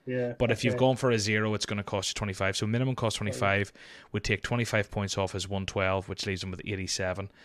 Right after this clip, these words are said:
Speaker 2: So plus eighty-seven. Um,
Speaker 1: Okay.
Speaker 2: otherwise, everyone would just go for zeros 'cause it makes the most sense. So, um, eighty-seven points for McBride, the record. Nanak, talk to me.
Speaker 1: Eighty-seven.
Speaker 2: Who are your three?
Speaker 1: Okay, so I'm gonna upset Tottenham fans here. I've gone for a Palace stack.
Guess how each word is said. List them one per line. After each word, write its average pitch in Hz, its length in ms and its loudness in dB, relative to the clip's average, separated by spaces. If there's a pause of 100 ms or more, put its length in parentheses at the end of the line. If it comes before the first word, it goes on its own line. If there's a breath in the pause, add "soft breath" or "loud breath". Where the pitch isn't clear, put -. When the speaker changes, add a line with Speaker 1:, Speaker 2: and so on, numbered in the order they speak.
(140)
Speaker 2:
So - 120 -10
plus - 300 -2
eighty-seven. 95 560 -2 (680 soft breath)
Um, 95 280 -4
Speaker 1:
Okay. 123 240 -2
Speaker 2:
otherwise, 98 340 -2
everyone 95 220 -4
would 92 80 -6
just 90 160 -6
go 95 80 -8
for 92 160 -10
zeros 90 340 -8
'cause - 120 -12
it - 60 -14
makes - 200 -12
the 92 60 -14
most 92 160 -8
sense. 98 280 -10 (380 loud breath)
So, 175 380 8 (420)
um, 135 420 4
eighty-seven 160 460 8
points 131 280 2
for 120 200 -2
McBride, 117 500 2
the 113 120 -4
record. 107 420 0 (600)
Nanak, 127 260 2
talk 120 200 2
to 135 80 6
me. 123 60 0
Speaker 1:
Eighty-seven. 117 160 -6 (160)
Speaker 2:
Who 127 80 0
are 123 40 2
your 120 160 0
three? 151 100 6
Speaker 1:
Okay, 170 320 6
so 180 520 8
I'm 180 220 8
gonna 196 160 8
upset 185 340 4 (280)
Tottenham 156 260 0
fans 139 240 4
here. 143 240 6
I've 143 140 0
gone 147 200 4
for 143 280 6
a 139 140 0
Palace 135 300 0
stack. 117 280 -6